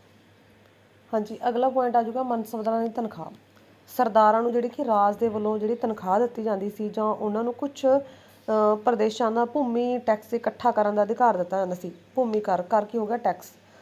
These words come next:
ਅ, ਇਕੱਠਾ ਕਰਨ ਦਾ ਅਧਿਕਾਰ ਦਿੱਤਾ ਜਾਂਦਾ ਸੀ, ਪਰੰਤੂ ਜਿਹੜੇ ਕਿ ਰਾਜ ਦੁਆਰਾ ਨਿਸ਼ਚਿਤ ਕੀਤੇ ਗਏ ਭੂਮੀ ਟੈਕਸ ਤੋਂ ਵੱਧ ਭੂਮੀ ਕਰ ਨਹੀਂ ਵਸੂਲ ਕਰ ਸਕਦੇ ਸੀ। ਮਤਲਬ ਕਿ ਮਨਸਬਦਾਰਾਂ ਨੂੰ ਰਾਜ ਦੇ ਵੱਲੋਂ ਤਨਖਾਹ ਦਿੱਤੀ ਜਾਂਦੀ ਸੀ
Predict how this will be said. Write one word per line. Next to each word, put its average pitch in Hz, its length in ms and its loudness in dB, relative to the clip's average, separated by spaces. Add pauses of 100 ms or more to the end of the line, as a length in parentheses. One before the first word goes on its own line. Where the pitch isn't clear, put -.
(420)
ਅ, 208 380 4
ਇਕੱਠਾ 233 300 -2
ਕਰਨ 226 220 4
ਦਾ 226 60 0
ਅਧਿਕਾਰ 247 280 6
ਦਿੱਤਾ 214 240 0
ਜਾਂਦਾ 240 180 2
ਸੀ, 262 180 -4
ਪਰੰਤੂ 262 540 -2
ਜਿਹੜੇ 254 220 0
ਕਿ 277 120 -4
ਰਾਜ 196 320 6
ਦੁਆਰਾ 226 260 4
ਨਿਸ਼ਚਿਤ 240 400 0
ਕੀਤੇ 247 340 -2
ਗਏ 240 260 0
ਭੂਮੀ 240 420 0
ਟੈਕਸ 220 280 2
ਤੋਂ 233 220 -2
ਵੱਧ 208 480 0 (560)
ਭੂਮੀ 262 240 0
ਕਰ 233 200 6
ਨਹੀਂ 220 180 0
ਵਸੂਲ 202 260 -4
ਕਰ 190 180 -2
ਸਕਦੇ 170 300 -4
ਸੀ। 165 260 -10
ਮਤਲਬ 202 200 -6
ਕਿ 240 120 -2
ਮਨਸਬਦਾਰਾਂ 208 640 2
ਨੂੰ 233 340 -2
ਰਾਜ 196 320 4
ਦੇ 214 100 -2
ਵੱਲੋਂ 214 220 -2
ਤਨਖਾਹ 214 280 -2
ਦਿੱਤੀ 220 200 -8
ਜਾਂਦੀ 247 220 -2
ਸੀ 277 240 -6